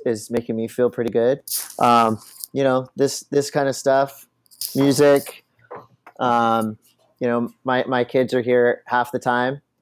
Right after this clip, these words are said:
And so when they're here, that, that's a, that's a, a, a, a challenge and a goal <laughs>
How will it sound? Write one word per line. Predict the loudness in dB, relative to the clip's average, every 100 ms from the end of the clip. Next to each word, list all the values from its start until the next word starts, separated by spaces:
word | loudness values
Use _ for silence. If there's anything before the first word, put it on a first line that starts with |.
| -6
And | -4
so | 0 2
when | 2
they're | 0 2
here, | 4 4
that, | 4 2
that's | 0 0
a, | 0 0 -4 _ _ _ _ _ _
that's | -2 0
a, | 2 2
a, | 0 0 -2
a, | -2 -4 -8 _ _
a | -6
challenge | -4 -2 0 0 -2 -2
and | -2
a | -2
goal | 2 4 4 2 -2 -12 -14
<laughs> | -10